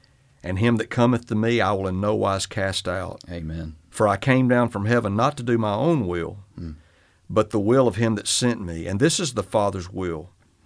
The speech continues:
Speaker 1: Of all he hath given me, I should lose nothing, but that he should raise it up at the last day. And this is the will of him that sent me, that every one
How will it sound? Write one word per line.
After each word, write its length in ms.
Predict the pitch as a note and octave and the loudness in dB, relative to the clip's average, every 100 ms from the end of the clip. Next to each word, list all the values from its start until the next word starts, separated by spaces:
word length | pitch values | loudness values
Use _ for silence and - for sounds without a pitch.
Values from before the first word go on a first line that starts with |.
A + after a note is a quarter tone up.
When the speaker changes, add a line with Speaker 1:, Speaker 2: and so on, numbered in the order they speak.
| _ _ - _ - | _ _ -20 _ -8
Speaker 1:
Of 140 | F#2 | 2
all 280 | G#2+ C#3 D#3 | 6 8 6
he 180 | D#3 D#3+ | 4 2
hath 380 | D3 A2 A2 G2+ | 2 0 -4 4
given 500 | C#3 F3+ E3 F#2+ F2 | 8 8 6 0 -2
me, 420 | D#2+ D2 D#2 F2+ - - | -4 -8 -10 -14 -16 -4
I 140 | G#2 | -2
should 240 | G#2 G#2+ F2 | 0 -2 -2
lose 400 | G2+ A2+ A#2 F2+ | 2 4 4 2
nothing, 720 | G2 A#2 A#2+ - D#2 D2+ - - - - - - | 2 4 2 0 -4 -6 -6 -4 -2 -2 -2 -2
but 140 | G#2 G2+ | -2 0
that 160 | G2+ | 0
he 120 | A2 A#2+ | 2 2
should 180 | G#2+ | 0
raise 280 | G2 G#2+ G#2+ | 2 2 2
it 100 | G#2 | 2
up 160 | G#2+ G2+ | 0 -2
at 60 | - | -4
the 80 | |
last 380 | F#2 F#2+ F#2 - | -2 0 -2 -2
day. 280 | F#2 F#2 F#2 | -2 -2 -2
And 180 | F2 G2+ | -2 0
this 180 | B2 C3+ | 2 2
is 100 | G#2+ | -2
the 80 | G#2 | -2
will 220 | G2 G#2 | 0 0
of 80 | G2 | 0
him 180 | A2 G2+ | -2 -2
that 120 | - | -2
sent 300 | - A2 G#2+ | -4 -4 -4
me, 300 | G2+ G2 G#2 | -6 -6 -6
that 220 | G2 F2+ - | -4 -6 -2
every 280 | A#2+ C3 B2 | 0 2 0
one 460 | A#2+ B2 C3 D#3 | 0 0 -2 -6